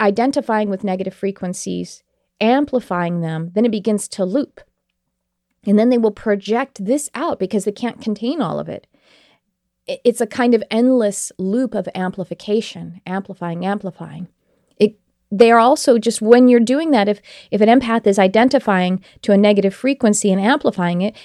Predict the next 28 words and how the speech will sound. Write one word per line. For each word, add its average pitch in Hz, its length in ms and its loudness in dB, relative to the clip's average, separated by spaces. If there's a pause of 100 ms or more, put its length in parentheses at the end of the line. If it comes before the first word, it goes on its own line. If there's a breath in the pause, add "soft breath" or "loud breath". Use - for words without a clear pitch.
it's 233 200 0
just - 280 -2
creating 240 460 4
more 214 280 4
illness 226 720 2
in 202 100 2
the 196 100 4
unity, 202 720 2
in 196 120 4
the 208 200 2
ecosystem. 190 800 -2
And 190 120 -2
so 190 260 6 (260 loud breath)
it 196 100 2
isn't 247 240 2
helping 220 420 -2
or 185 80 0
healing 190 360 0
anyone. 175 500 -2 (680)
You're 185 80 -2
becoming 202 380 0
unconscious 214 640 0
about 180 380 -2
the 196 160 -4
outside 185 440 -2
reality 190 600 0
because 190 320 0
you've 185 100 0